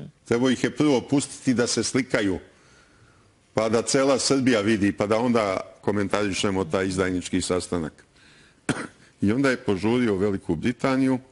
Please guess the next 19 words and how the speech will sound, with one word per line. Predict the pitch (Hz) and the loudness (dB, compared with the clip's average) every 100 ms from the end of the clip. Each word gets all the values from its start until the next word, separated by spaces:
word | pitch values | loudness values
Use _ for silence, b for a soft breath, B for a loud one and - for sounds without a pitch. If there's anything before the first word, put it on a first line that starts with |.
| b b b b b b b b b b b - | b b b b b b b b b b b -2
jer | 98 | 0
vidi | 104 107 107 | 2 2 0
da | 101 | 0
mu | 98 95 | -2 -2
slabi | 107 95 98 | -2 0 -2
podrška | - 98 92 - 87 | -2 -2 -2 -2 -2
u | 85 | -2
Americi. | 85 104 127 120 - 123 - _ _ _ b b b b _ _ _ _ _ - | -2 -2 -2 -4 -2 -2 -4 _ _ _ b b b b _ _ _ _ _ -4
Izgleda | 120 139 190 165 156 | -2 2 2 4 2
da | 143 | 4
mu | 135 117 | 2 0
slabi, | - 151 127 120 | 0 0 2 2
ali | 123 | 2
ja | 143 | 2
još | 170 - | 0 -2
nisam | 175 151 131 | -2 0 0
sto | 135 123 | 0 0
posto | 123 110 110 | -2 0 -2
siguran. | - 98 67 76 | -2 -4 -4 -10